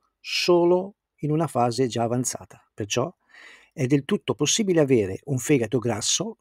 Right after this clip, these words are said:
senza soffrire di ittero. Per primis dobbiamo perciò assolutamente capire che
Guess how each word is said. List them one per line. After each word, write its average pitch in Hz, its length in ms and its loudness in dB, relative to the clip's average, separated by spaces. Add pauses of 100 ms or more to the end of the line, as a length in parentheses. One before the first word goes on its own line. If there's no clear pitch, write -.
senza 175 500 -2
soffrire - 640 -4 (240)
di - 240 0
ittero. - 520 -14 (2500)
Per 139 180 10
primis 185 540 8
dobbiamo 139 540 10
perciò 147 400 8
assolutamente 175 800 4
capire 156 360 2
che - 280 -4